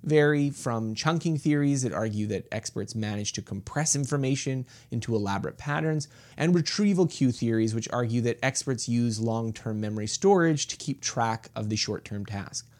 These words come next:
Perhaps both are correct. This means that in subjects where you have sufficient experience and training, you're effectively much smarter. Number three, universal skills are culturally specific and vary in time.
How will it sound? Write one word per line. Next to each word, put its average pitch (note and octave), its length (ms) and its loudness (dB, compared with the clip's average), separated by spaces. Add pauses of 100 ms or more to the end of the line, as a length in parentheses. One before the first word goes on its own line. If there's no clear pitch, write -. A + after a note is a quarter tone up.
(180)
Perhaps F3 340 -2
both C3+ 260 2
are A2 80 -2
correct. - 380 -8 (260)
This F3+ 180 2
means A3+ 260 0
that F3 120 4
in D#3 100 2
subjects D#3 440 2
where C#3 80 0
you B2+ 60 2
have A#2 180 -2
sufficient - 560 -2
experience A#2+ 520 -2
and G#2 120 -4
training, D3 420 0 (200)
you're B2+ 160 0
effectively A#2+ 640 -2
much A2+ 260 -4
smarter. - 460 -8 (320)
Number D#3 200 4
three, A#2 380 -4 (340)
universal E3+ 720 6
skills F3+ 560 2
are D3+ 120 -4
culturally D3 540 -2
specific A2 640 -4
and A2 120 -4
vary G2+ 280 -4
in G2+ 120 -6
time. - 300 -12